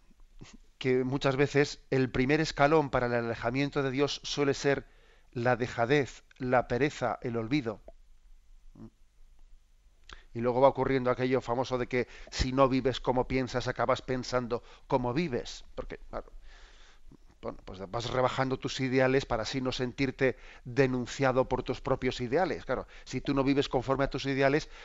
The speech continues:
tus ideales te están denunciando a ti mismo. Y entonces vas rebajando los ideales,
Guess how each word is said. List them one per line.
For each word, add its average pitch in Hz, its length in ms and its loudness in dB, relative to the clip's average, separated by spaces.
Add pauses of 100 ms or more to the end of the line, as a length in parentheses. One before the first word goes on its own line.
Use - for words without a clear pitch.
(120)
tus - 180 -8
ideales 127 380 0
te 127 80 -6
están 139 280 0
denunciando 120 580 -2
a - 40 -6
ti 117 120 -6
mismo. 107 440 -4 (380)
Y 110 40 -8
entonces 127 260 -2
vas 131 220 4
rebajando 135 500 4
los 135 160 0
ideales, 127 340 -2